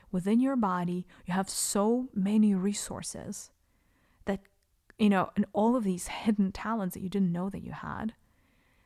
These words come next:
that getting intuitive hits from Gaia is like nothing. This is like energy one-on-one work. You got, you guys, it's not even complicated. Like,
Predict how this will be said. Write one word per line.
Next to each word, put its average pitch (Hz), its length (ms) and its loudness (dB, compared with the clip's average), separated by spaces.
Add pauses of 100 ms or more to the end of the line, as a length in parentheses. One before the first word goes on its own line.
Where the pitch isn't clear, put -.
(140)
that 220 220 0
getting 311 300 4
intuitive 277 400 0
hits 269 200 -4
from 240 180 2
Gaia 262 260 2
is 240 120 0
like 226 180 -2
nothing. 214 400 0
This 185 120 -2
is 247 140 -2
like 247 300 0 (240)
energy 226 320 6
one-on-one 185 560 0
work. - 300 -12 (200)
You 190 80 -12
got, 185 200 -8
you 180 60 -6
guys, 190 180 2
it's 202 120 -2
not 226 140 4
even 190 160 0
complicated. - 760 -10 (540)
Like, 202 140 -6